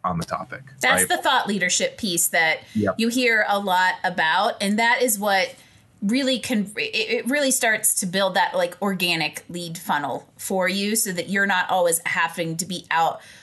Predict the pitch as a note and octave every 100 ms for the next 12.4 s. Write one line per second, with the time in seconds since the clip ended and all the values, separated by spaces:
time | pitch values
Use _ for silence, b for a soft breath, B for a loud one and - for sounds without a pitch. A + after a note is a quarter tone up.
0 | B - A3 F#3+ - G3 F3+ G3 F3+ F3
1 | E3+ - D3 D3 C#3+ - F3 D3+ D3+ D3
2 | A3 F3+ E3 - B3+ F#3+ D#3+ D#3+ D3+ E3
3 | B B B G3 F#3+ G3+ E3+ - D4 -
4 | F#3 G#3+ F3+ F3+ D#3+ D#3+ D3+ - A2 -
5 | - _ _ - B B D#3 D3 C#3+ D3
6 | D3 C3 C3 G#2+ A#2+ A2+ A#2 - A#2 G2
7 | A#2 G2+ - - A#2 F#2 A2+ A2+ E3+ -
8 | - C3+ A#2+ - C#3+ C3+ B2+ A#2 A2+ D#3+
9 | D3+ B2+ - - B2+ B2+ C3 A#2 A#2 B2+
10 | A2+ A2+ G#2+ G2+ F2+ G2+ - A#2+ A#2+ -
11 | - A2 - F3+ F3+ D3+ C3+ B2+ A#2 A2+
12 | A#2+ A2 G#2 G2+